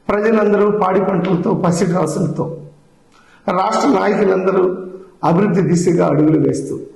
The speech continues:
ప్రజలకి మంచి చేయాలి అనే ఒక దృక్పథంతో,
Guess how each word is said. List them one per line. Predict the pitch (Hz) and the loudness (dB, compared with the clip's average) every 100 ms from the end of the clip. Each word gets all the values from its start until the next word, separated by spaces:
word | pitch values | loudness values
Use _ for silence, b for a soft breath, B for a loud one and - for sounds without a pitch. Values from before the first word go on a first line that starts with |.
| - _ _ _ _ b b b b 214 | -20 _ _ _ _ b b b b -4
ప్రజలకి | 214 254 226 - | 0 2 2 2
మంచి | 208 220 - | 2 0 0
చేయాలి | 233 208 208 208 214 | 2 2 2 2 0
అనే | 202 | 0
ఒక | 190 175 170 | 2 0 0
దృక్పథంతో, | 160 147 185 180 160 175 | -2 -2 0 0 2 0